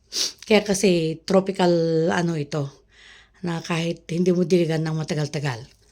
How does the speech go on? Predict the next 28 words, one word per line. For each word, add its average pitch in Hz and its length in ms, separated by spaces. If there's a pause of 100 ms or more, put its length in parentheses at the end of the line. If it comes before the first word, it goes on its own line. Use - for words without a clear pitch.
(400)
So, 151 560
ah, 143 80 (240)
ayan, 175 160
medyo 160 640
moist 180 480
pa 160 80
sa 156 160
loob. 147 320 (560)
At 156 320 (720)
ito, 214 220 (100)
matagal 190 400
ko 185 80
na 190 80
ring 180 160
halaman. 156 640 (500)
Eh, 247 160
again, 190 480
this - 320
two 185 400 (240)
is 190 160
hindi 190 240
matakaw 180 400
sa - 80
tubig. 180 400 (560)
So, - 240
ayan, 175 240
nabuhay 151 400
siya. 131 160